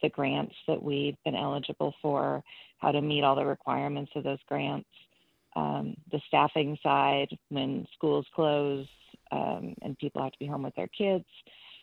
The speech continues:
when we have a, a staff member who is actually covid positive, and then there's a bunch of people out because of close contacts. Uh, the administrative side of this has really just been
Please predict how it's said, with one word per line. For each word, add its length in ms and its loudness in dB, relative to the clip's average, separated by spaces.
when 640 0
we 280 -2
have 220 2
a, 280 2
a 160 -2
staff 300 2
member 400 -2
who 560 0
is 160 0
actually 580 -2
covid 280 -4
positive, 640 -2
and 160 -2
then 120 0
there's 220 -4
a 60 -4
bunch 200 -2
of 100 -4
people 280 -2
out 240 2
because 300 -4
of 100 -10
close 280 -4
contacts. 640 0
Uh, 220 2
the 120 4
administrative 680 2
side 220 6
of 120 0
this 260 2
has 200 0
really 800 2
just 220 0
been 520 -2